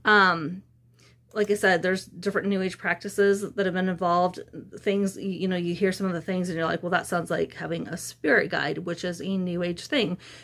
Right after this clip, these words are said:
which ends up being a demonic spirit.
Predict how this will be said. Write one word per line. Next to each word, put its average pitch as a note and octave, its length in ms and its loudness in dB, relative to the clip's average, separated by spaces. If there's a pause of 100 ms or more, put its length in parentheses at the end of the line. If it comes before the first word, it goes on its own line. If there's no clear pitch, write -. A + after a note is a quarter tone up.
(140)
which G3 160 0
ends F#3+ 180 0
up F#3 140 4
being F3 380 -2 (280)
a G3 120 -6
demonic E3 580 -4 (220)
spirit. E3+ 580 -4